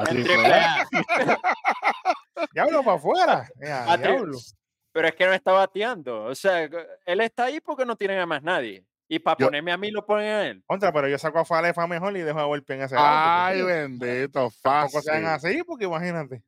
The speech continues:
Speaker 4: No, pero tú preguntaste uno por el otro. Tú no preguntaste pa' dónde lo vamos a
Speaker 2: Pero,
Speaker 4: mover.
Speaker 2: pero Fale-, pero recuerda que
Speaker 3: Por eso
Speaker 2: Falefa
Speaker 3: pregunté, ¿dónde
Speaker 2: relevando
Speaker 3: lo
Speaker 2: está
Speaker 3: movería?
Speaker 2: ready.
Speaker 4: Ah, pero oye, Falefa deberían meterlo para el bullpen.
Speaker 2: Para el bullpen.
Speaker 4: El mejor pitcher de los
Speaker 3: ¿Quién es
Speaker 4: Yankees es
Speaker 3: pitcher?
Speaker 4: Kyle
Speaker 3: Exacto,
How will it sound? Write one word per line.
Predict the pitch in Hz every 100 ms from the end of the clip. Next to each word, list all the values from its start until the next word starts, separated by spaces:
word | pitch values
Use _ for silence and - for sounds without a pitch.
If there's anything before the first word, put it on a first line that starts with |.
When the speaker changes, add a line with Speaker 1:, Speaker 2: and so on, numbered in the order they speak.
| -
Speaker 4:
No, | 113 131
pero | 202
tú | 196
preguntaste | 170 196 208 190 247 -
uno | 202 214 233
por | 233 220
el | 202
otro. | 208 180
Tú | 156
no | 214 302
preguntaste | 403 302 254 277 247
pa' | 233 202
dónde | 226 226 214
lo | 202
vamos | 202 196
a | 185
Speaker 2:
Pero, | 185
Speaker 4:
mover. | 247
Speaker 2:
pero | 240 208 175
Fale-, | 107 110 107
pero | 113 110 110
recuerda | 110 104 117
que | 156
Speaker 3:
Por | 165
eso |
Speaker 2:
Falefa | 143 156
Speaker 3:
pregunté, | 170 165 160
¿dónde | 143
Speaker 2:
relevando | 131 123 117 139 165
Speaker 3:
lo | 202
Speaker 2:
está | 160
Speaker 3:
movería? | 143 - 151
Speaker 2:
ready. | 214 147 110 _ _ _ -
Speaker 4:
Ah, | 123 165 185
pero | 165 139
oye, | 180 202
Falefa | 156 143 202 208
deberían | 156 143 165
meterlo | 180 185 208 175
para | 139
el |
bullpen. | 127 113 123 139 147 _ _ _ _ _ _
Speaker 2:
Para | 98
el |
bullpen. | 90 92 85 87 82 87 98 156
Speaker 4:
El | 175 160
mejor | 160 143 175 165
pitcher | 202 220 220
de | 202
los | 190
Speaker 3:
¿Quién | 151 165 143
es | 165
Speaker 4:
Yankees | 175
es | 196
Speaker 3:
pitcher? | 185
Speaker 4:
Kyle | 185
Speaker 3:
Exacto, | - 143